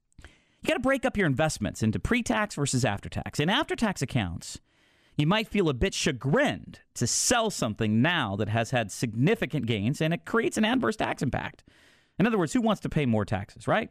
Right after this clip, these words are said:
So this is understandable. However, in the simplest of forms, how does the opposite of that strategy work?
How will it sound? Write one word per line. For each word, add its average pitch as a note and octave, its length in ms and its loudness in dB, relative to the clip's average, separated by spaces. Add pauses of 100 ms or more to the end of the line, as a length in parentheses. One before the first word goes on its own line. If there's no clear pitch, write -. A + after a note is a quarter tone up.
So - 160 -2
this G#3+ 180 0
is F3+ 100 2
understandable. B2+ 560 -2
However, D#3+ 260 2
in C#3 60 0
the B2 80 0
simplest - 720 -2
of A#2 140 -2
forms, F2 600 -4 (880)
how A#3 100 0
does C4+ 120 0
the A3 120 2
opposite G3 420 0
of F#2+ 80 0
that F#2+ 140 -2
strategy A2 400 0
work? - 460 0